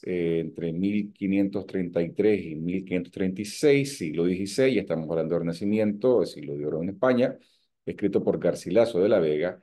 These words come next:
eh, en tanto que rosa de azucena se muestra la color en vuestro gesto. ¿Y cómo está escrita esta mujer? Pues básicamente como una figura ideal.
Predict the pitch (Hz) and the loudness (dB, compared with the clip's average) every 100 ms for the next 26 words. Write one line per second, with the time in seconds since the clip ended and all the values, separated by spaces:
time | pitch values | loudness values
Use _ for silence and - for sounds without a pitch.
0 | _ _ _ _ _ 87 85 85 82 - | _ _ _ _ _ -6 -2 -2 -2 0
1 | 101 98 - 92 92 82 101 104 107 98 | 2 0 -2 -4 -2 0 0 2 2 2
2 | 95 98 - 113 104 92 92 90 76 87 | 2 -2 -2 0 2 0 0 -6 -6 -6
3 | 85 82 80 73 76 76 78 - 80 73 | -4 -4 -2 -2 0 0 0 -2 -8 -6
4 | 71 - 71 71 65 - - - _ _ | -8 -6 -8 -8 -12 -12 -14 -14 _ _
5 | _ - 120 165 165 151 147 139 139 135 | _ -12 0 2 4 4 2 0 0 0
6 | 131 127 123 - 101 - 107 110 147 139 | 4 6 6 4 0 -2 -2 0 2 2
7 | 113 101 95 110 113 107 104 127 127 92 | 0 -4 -4 0 0 0 0 -2 -2 -2
8 | 87 82 90 98 98 92 - - 98 107 | 0 0 0 2 4 4 0 -4 -2 4
9 | 110 107 90 85 67 - | 4 4 0 0 -2 -6